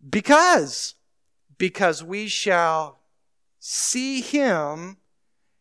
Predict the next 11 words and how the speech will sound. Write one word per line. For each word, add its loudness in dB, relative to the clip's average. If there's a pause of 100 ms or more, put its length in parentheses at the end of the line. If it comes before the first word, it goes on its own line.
(220)
as 2
he -10 (100)
is. 0 (2000)
There's -14
a -2
lot 0
to -4
unpack 0
in -2
that -6
part. -10